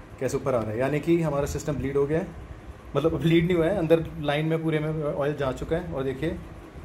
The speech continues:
break अब दबाने पे भी पूरा पीछे तक नहीं जा रहा है। बस अब यही चीज़ तीन चार बार और करनी है, मगर अब bleeding का तरीका थोड़ा different हो जाएगा। हम क्या करेंगे, इसको तीन चार बार ऐसे ऐसे pump करेंगे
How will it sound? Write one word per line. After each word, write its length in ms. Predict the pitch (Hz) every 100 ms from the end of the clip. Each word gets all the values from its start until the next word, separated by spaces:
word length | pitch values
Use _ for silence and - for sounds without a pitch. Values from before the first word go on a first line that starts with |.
| - - -
break 320 | 113 131 151 156
अब 160 | 170
दबाने 300 | 147 135 151
पे 120 | 147 135
भी 100 | 170 190 - - - 139
पूरा 200 | 139 156 -
पीछे 240 | 143 156
तक 140 | 151 135
नहीं 160 | 131
जा 120 | 117
रहा 100 | 101
है। 220 | 101 - - - - - - - - -
बस 220 | 160 180
अब 140 | 165 143
यही 200 | 156 190
चीज़ 340 | 185 175 185
तीन 180 | - 160
चार 140 | 165 175
बार 100 | 165
और 180 | 156 156
करनी 180 | 165
है, 60 | 185
मगर 140 | 180 185
अब 340 | 175 190 160
bleeding 260 | 139 165 170
का 60 | 175
तरीका 240 | 160 165
थोड़ा 160 | 170 165
different 300 | 147 151 135
हो 60 |
जाएगा। 240 | 120 113 131
हम 140 | 151
क्या 160 | 156 151
करेंगे, 300 | 165 160 170
इसको 180 | 165 165
तीन 160 | 160
चार 140 | 143 156
बार 100 | 147
ऐसे 200 | 139 156
ऐसे 100 | 151
pump 220 | 156 139
करेंगे 280 | 160 165